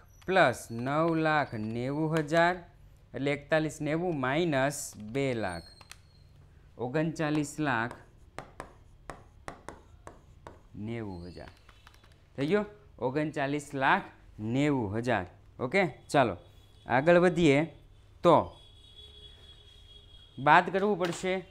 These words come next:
આ, સોરી, આવકવેરા પહેલાનો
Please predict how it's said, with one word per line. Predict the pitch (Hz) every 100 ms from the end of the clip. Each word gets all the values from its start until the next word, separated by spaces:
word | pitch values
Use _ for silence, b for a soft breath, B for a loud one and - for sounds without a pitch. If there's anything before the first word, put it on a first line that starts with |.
| -
આ, | - 127 135 135 131 131 - -
સોરી, | - 143 107 87 - - - - - - - -
આવકવેરા | 117 139 170 156 - 160 151 135 110 110 143 156 - - - - - - - - - - - - - - - - - - - - - - - - - - -
પહેલાનો | 131 127 127 139 151 151 120 113 135